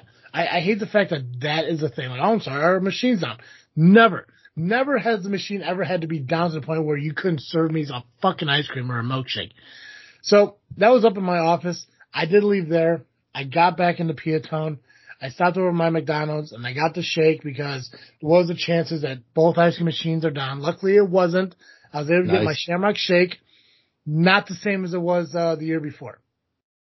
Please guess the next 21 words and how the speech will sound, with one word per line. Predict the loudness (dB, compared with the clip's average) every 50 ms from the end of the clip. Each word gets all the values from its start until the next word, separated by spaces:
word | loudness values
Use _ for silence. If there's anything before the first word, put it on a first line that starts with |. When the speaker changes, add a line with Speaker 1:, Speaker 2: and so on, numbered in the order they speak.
| _ _ _ _ _ _ -4
Speaker 2:
Really? | 4 6 8 8 8 6 4 4
Speaker 1:
I | 4
can't, | 2 0
I | 2
Speaker 2:
Changed? | 2 2 2 2 2
Speaker 1:
can't | 0 0 0
re-, | -4 -8
now, | -10 -6 -4 -4 -2 -2
here's | 0 -2 -2
the | -2 -2
thing. | -2 -2 -2 -2 -4
I | -8 -8
can't | -8 -2 0 0 2 2
remember | 2 0 2 2 2 2 2
the | 4
last | 4 4 2 2
time | 0 -2 -2
Shamrock | -2 -2 -2 0 0 -2 -2
Shakes | -2 -2 -4 -4 -4 -4
were | -2 2 2
out. | 2 2 0 -6 _